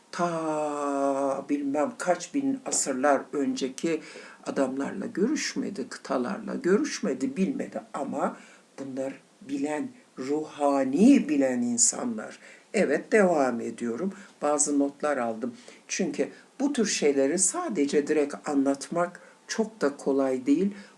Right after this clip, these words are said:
Bırakın kolayı, belki yanlış olur, belki tarih hata anlatılır diye mutlaka not almak istiyorum ki zaten notla anlatmak da gerekir diye düşünüyorum. Evet, ne demiştik?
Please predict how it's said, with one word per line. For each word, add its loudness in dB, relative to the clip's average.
Bırakın 4
kolayı, -2
belki 0
yanlış 0
olur, -2
belki -2
tarih -4
hata -4
anlatılır -6
diye -2
mutlaka 0
not -4
almak -6
istiyorum -2
ki 2
zaten -2
notla 0
anlatmak -8
da 4
gerekir 0
diye -4
düşünüyorum. -8
Evet, 2
ne 6
demiştik? -2